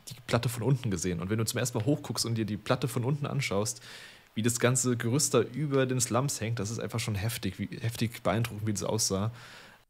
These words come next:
Und dann natürlich auch super gut gelöst mit den Hintergründen. Ähm, in der P S vier Version war es teilweise noch ein bisschen verschwommen, die Hintergründe, aber das haben die in der P S fünf Version dann, ähm, gut ausgebessert nochmal.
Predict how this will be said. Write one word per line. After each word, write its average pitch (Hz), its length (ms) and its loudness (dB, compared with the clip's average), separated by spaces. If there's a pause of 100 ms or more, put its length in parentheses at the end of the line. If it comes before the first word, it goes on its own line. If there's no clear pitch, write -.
(460)
Und 120 140 2
dann 113 60 6
natürlich 117 260 4
auch 101 280 2
super - 240 2
gut 113 160 2
gelöst 117 340 2
mit 117 100 2
den 104 200 4
Hintergründen. 135 680 2 (800)
Ähm, 104 400 4
in 98 60 0
der 101 80 2
P 120 120 2
S 107 100 2
vier 127 100 6
Version 120 280 6
war 110 80 10
es 104 60 0
teilweise 110 320 4
noch 113 60 4
ein 110 40 0
bisschen - 180 -4
verschwommen, 135 360 2
die 156 60 2
Hintergründe, 151 460 2
aber 117 120 2
das 113 120 0
haben 113 120 2
die 110 80 0
in 104 80 -2
der 104 220 2 (540)
P - 140 0
S 104 120 4
fünf 120 160 2
Version 107 260 0
dann, 98 340 2
ähm, 98 320 0
gut - 140 -2
ausgebessert - 560 2
nochmal. 101 380 0